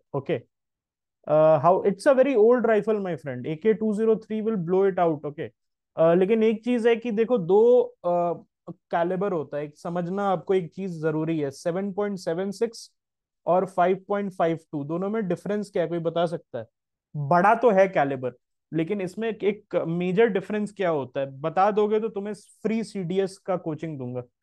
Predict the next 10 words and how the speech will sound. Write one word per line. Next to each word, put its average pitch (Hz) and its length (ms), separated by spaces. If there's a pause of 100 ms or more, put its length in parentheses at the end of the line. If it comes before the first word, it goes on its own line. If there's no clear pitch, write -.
(200)
यस, 156 500
प्रियांश 175 360
पांडे, 170 500
you 160 180
get 151 280
the 160 120
free 160 280
C 151 260
D 151 120
S 151 120